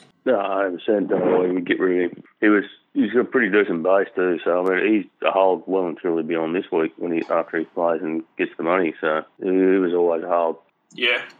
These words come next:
Speaker 2: Uh, the other interesting one here as well is, um, obviously Sam Burgess is still out with his second week of his suspension, but the other rumour around the traps is that Cam Murray, um, failed to finish training. He's got his leg injury that's playing up again that was giving him grief in the preseason.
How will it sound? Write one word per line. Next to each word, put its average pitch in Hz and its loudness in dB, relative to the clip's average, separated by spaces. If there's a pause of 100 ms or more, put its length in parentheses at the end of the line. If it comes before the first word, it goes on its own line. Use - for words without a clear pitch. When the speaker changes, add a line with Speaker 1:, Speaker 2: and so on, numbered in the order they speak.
(200)
Speaker 2:
Uh, 135 2
the 139 2
other 151 4
interesting 123 -4
one 117 0
here 120 -2
as 120 -4
well 117 0
is, 113 -2
um, 117 -2
obviously 143 0
Sam 120 -2
Burgess 113 -4
is 110 -6
still 123 0
out 117 0 (540)
with 131 -4
his 113 -2
second 123 -2
week 113 -2
of 117 -6
his 113 -6
suspension, - -2
but 123 -2
the 127 2
other 123 2 (180)
rumour 127 0
around 120 2
the 113 -8
traps 117 -2
is 117 -8
that 107 -4
Cam 123 0
Murray, 117 0
um, 110 -4 (560)
failed 135 4
to 127 -4
finish 123 -4
training. 127 2
He's 135 -6
got 123 2
his 117 -4
leg 120 2
injury 120 -2
that's 110 -6
playing 117 0
up 113 -2
again 113 -4
that 110 -4
was 110 -6
giving 113 -6
him 110 -6
grief 117 -2
in 117 -4
the 110 -4
preseason. 113 -2